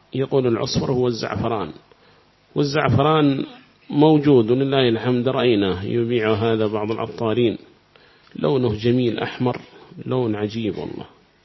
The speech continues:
جميل جدًا، مثل العيدان هكذا الصغيرة، ولونه أحم-، أحمر. ما أتينا بها، نسيناها، ولا اشترناها من أجل نعرف إيش الزعفران هذا، قلنا: "أقول لأبي عايشة: 'جيب خمسين زعفران"،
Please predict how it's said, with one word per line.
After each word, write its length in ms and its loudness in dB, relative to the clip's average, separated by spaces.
جميل 520 4
جدًا، 460 -2
مثل 140 -8
العيدان 480 0
هكذا 360 -4
الصغيرة، 640 -6
ولونه 380 0
أحم-، 300 -6
أحمر. 340 -6
ما 220 -2
أتينا 320 0
بها، 160 0
نسيناها، 440 -4
ولا 440 -4
اشترناها 580 -2
من 140 0
أجل 240 -6
نعرف 380 -4
إيش 180 -6
الزعفران 600 -8
هذا، 280 -14
قلنا: 300 -4
"أقول 200 -4
لأبي 240 -2
عايشة: 340 -4
'جيب 240 -12
خمسين 440 -6
زعفران"، 500 -8